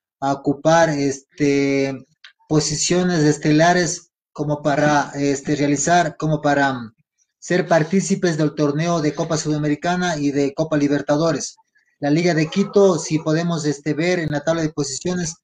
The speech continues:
se encuentra, eh, en el primer lugar. Tenemos también en el tercer lugar a la Universidad Católica, en el cuarto al Independiente del Valle y séptimo al equipo del Aucas.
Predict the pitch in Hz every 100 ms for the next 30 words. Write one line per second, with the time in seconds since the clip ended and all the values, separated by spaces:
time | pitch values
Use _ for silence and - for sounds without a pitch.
0 | _ - - 151 147 165 170 170 170 147
1 | 143 143 143 143 143 147 147 151 156 147
2 | 170 208 202 - 143 160 156 151 151 165
3 | 151 135 - 143 - 151 147 151 156 143
4 | 139 135 127 147 143 - 196 214 214 214
5 | 208 - _ _ _ 143 - 160 165 160
6 | 170 160 139 143 139 139 135 156 156 131
7 | 160 180 185 180 147 143 135 175 180 -
8 | 190 190 151 143 143 135 156 151 143 156
9 | 156 123 -